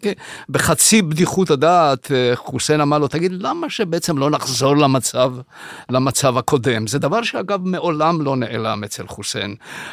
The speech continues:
ה-, הממלכה ההאשמית איננה... תומכת במדינה פלסטינאית, לדעתי.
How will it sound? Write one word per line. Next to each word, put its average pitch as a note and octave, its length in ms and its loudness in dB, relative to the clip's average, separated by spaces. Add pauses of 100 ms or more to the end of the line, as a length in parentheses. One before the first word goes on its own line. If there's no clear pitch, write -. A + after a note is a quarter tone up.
(120)
ה-, D#3+ 340 4 (300)
הממלכה D3 680 0
ההאשמית C#3+ 840 -2 (600)
איננה... E3 680 4 (400)
תומכת C#3 500 2
במדינה A#2 600 -4
פלסטינאית, G#2+ 880 -6
לדעתי. G2+ 640 -8